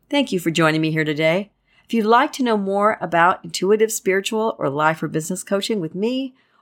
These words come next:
or Marconic's multidimensional energy, please check out my website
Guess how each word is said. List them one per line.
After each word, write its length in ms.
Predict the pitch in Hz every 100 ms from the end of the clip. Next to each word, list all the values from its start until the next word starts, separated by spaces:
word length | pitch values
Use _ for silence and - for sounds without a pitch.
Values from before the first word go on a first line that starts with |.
| -
or 100 | 269
Marconic's 540 | 311 311 240 240 -
multidimensional 760 | 196 185 190 190 190 185 190 -
energy, 480 | 165 156 160 165 _ _ _ _
please 240 | - 330 -
check 220 | 185 180
out 120 | 165
my 140 | 165
website 640 | 151 156 156 - 214 233